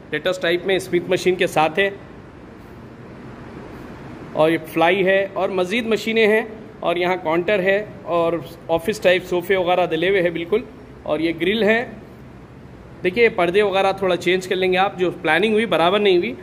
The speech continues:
अगर इसको rods वगैरह डाल के आप सामने से look देंगे तो बहुत अच्छा हो जाएगा।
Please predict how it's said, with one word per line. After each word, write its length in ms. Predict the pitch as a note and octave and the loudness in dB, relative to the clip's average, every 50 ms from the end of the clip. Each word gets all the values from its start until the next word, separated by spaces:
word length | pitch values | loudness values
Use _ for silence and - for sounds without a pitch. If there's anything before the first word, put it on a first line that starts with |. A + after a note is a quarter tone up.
| - - - - - | -16 -18 -12 -6 -4
अगर 140 | E3 E3+ F3 | -2 -2 -2
इसको 200 | E3+ - - F3 | -4 -2 0 2
rods 300 | E3 E3+ F3+ F#3+ F3+ F#3+ | 2 2 2 2 0 -2
वगैरह 260 | F3+ F3 F#3 F#3 F3+ | 0 0 2 0 2
डाल 220 | E3 E3 E3+ F#3 F#3 | 2 2 0 0 2
के 80 | F#3+ | 0
आप 100 | F#3 F3 - | 0 0 0
सामने 360 | - E3+ D#3+ E3+ F#3 G3 F#3+ | -2 -4 -2 0 0 0 0
से 120 | G3 F#3+ | 0 0
look 160 | E3+ F3+ F#3+ | 0 -2 -2
देंगे 360 | - F3+ F#3 F#3+ G3 G3 F3 F#3 - - - - - - - - | 0 0 0 2 2 0 0 0 -2 -4 -4 -4 -2 -2 -4 -4
तो 60 | - | -2
बहुत 220 | - D#3 E3+ E3 D#3+ | -2 -2 -2 -2 -2
अच्छा 220 | D#3 - - G3+ | -4 -2 0 2
हो 120 | F#3+ F#3 | 2 2
जाएगा। 360 | F3+ F#3+ F#3 F3+ F3 E3+ E3+ | 4 2 2 2 0 -2 -2